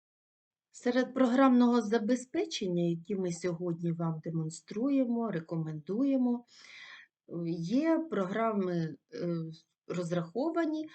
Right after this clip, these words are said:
на учнів з різними пізнавальними можливостями. І, зокрема, така програма технології трудового навчання, кулінарія, господарсько-побутові роботи, е, ця програма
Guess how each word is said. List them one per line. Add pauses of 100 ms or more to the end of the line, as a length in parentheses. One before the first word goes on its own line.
(220)
на
учнів
з
різними
пізнавальними
можливостями. (560)
І,
зокрема, (840)
така
програма
технології
трудового
навчання,
кулінарія,
господарсько-побутові
роботи, (680)
е,
ця
програма